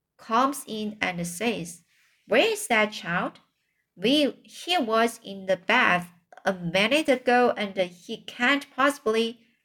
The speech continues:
have washed himself properly." Properly. So I says, "Here, Alice."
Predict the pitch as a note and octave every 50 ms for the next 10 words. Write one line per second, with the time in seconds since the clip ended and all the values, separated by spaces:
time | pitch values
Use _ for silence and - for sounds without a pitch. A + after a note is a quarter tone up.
0 | - - A3 A3+ A3 - - - E3+ E3+ E3 G3 A3+ C4 D#4 D4+ - - C4 B3
1 | A#3 A3 G#3+ G#3+ - - G#3 G3+ G3 G3 G3 - _ _ _ - - C#4 C#4 C#4
2 | A#3 F#3 D3+ C3 F#2+ E2+ - _ _ _ _ _ _ _ _ _ _ _ _ _
3 | _ _ _ _ _ _ _ _ _ _ _ _ _ _ _ _ _ _ _ _
4 | _ _ _ _ _ _ _ _ _ _ _ - - B3 B3 B3+ C4 - - -
5 | - E2+ D#2 - - _ _ _ _ _ _ _ _ _ _ _ _ _ _ _
6 | - - - C4+ C4+ C4+ C#4 - - A#3+ A#3+ A#3+ - A3 G#3+ G#3+ G#3+ G#3+ - _
7 | _ _ - D#4 D#4+ D#4 C#4+ A#3+ G3 F#3 - - - - B3+ C#4+ D4 D#4 D#4 D4+
8 | C#4+ - - - - -